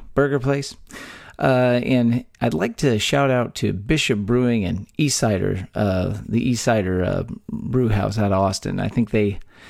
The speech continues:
they were big sponsors, or I might have sponsored them, but we enjoyed a lot of that this summer.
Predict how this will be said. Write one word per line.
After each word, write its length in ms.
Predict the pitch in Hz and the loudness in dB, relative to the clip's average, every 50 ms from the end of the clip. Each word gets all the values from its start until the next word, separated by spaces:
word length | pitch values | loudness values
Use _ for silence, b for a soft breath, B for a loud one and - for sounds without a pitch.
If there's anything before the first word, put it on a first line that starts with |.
| B B B | B B B
they 120 | B 98 190 | B 2 2
were 100 | 185 139 | 2 2
big 260 | 110 143 160 135 110 | 2 0 0 0 0
sponsors, 800 | - - - - 123 113 107 - - - 87 85 - - - - - - - b b b b b b b b b b - | -4 -2 0 0 2 2 0 -2 -4 -6 -4 -4 -6 -6 -8 -8 -10 -12 -12 b b b b b b b b b b 0
or 100 | 123 123 | 2 2
I 80 | 127 | 4
might 200 | 135 139 135 127 | 4 4 2 2
have 80 | 110 101 | 2 0
sponsored 480 | - - 107 101 101 - - 101 95 - | -2 -2 -2 -2 -2 -2 -4 -6 -4 -4
them, 180 | 92 87 - | -6 -6 -4
but 240 | - 110 110 - - _ _ _ _ - | -2 -4 -4 -4 -6 _ _ _ _ -2
we 100 | 160 160 | 0 0
enjoyed 260 | 165 135 127 123 110 | 2 2 2 2 2
a 20 | 107 | 0
lot 180 | 101 92 90 | 0 -2 -2
of 80 | 87 92 | -4 -6
that 160 | - - - | -8 -10 -10
this 160 | - - 104 | -10 -10 -10
summer. 320 | - - - - - - | -8 -8 -8 -8 -8 -10